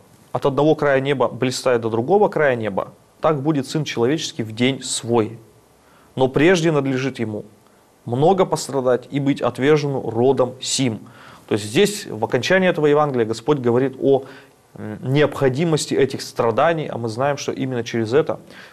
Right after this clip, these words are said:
происходит искупление человеческого рода, и мы, собственно говоря, ожидаем пришествия Спасителя, второго и славного пришествия, тогда, когда Господь будет судить, а, человеческий род. Но, а, вот здесь Господь и говорит, что,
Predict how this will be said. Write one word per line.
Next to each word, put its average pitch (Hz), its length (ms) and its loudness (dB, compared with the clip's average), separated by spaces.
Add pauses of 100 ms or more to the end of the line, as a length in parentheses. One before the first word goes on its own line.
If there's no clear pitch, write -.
происходит 120 420 0
искупление 156 520 0
человеческого 117 640 0
рода, 143 220 2
и 143 160 -2
мы, 160 140 2
собственно 135 380 -6
говоря, 127 200 2
ожидаем 135 640 2 (480)
пришествия 123 480 0
Спасителя, 147 560 0
второго 135 420 2
и 123 60 4
славного 113 680 0 (140)
пришествия, - 480 -4
тогда, 113 220 -2
когда 117 160 0
Господь 117 300 -4
будет 117 220 -4
судить, 135 480 -4 (440)
а, 101 180 -2
человеческий 127 760 0
род. 147 400 4 (500)
Но, 143 460 2 (360)
а, 107 200 -4
вот 120 160 0
здесь 165 340 -2
Господь 127 360 -2
и 127 40 0
говорит, 143 280 2
что, - 240 -2